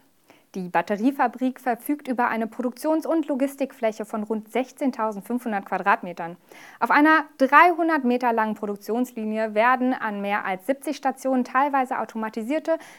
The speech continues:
teilweise aber auch manuelle Produktionsschritte durchgeführt. Die in Hedelfingen montierten Batteriesysteme werden dann in das Fahrzeugwerk Sindelfingen geliefert,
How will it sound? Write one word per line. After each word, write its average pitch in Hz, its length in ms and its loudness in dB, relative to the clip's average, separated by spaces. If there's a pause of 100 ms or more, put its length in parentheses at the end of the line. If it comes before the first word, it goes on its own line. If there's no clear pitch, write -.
(100)
teilweise 349 460 6
aber 247 240 2
auch - 100 0
manuelle 220 460 -4
Produktionsschritte 185 840 -10
durchgeführt. 180 640 -8 (640)
Die 208 140 -2
in 214 120 0
Hedelfingen 269 640 4
montierten 269 640 2
Batteriesysteme 262 880 0
werden 240 280 2
dann 240 200 2
in 254 120 -2
das 226 180 -2
Fahrzeugwerk 220 720 -2
Sindelfingen 202 640 -2
geliefert, 196 460 -2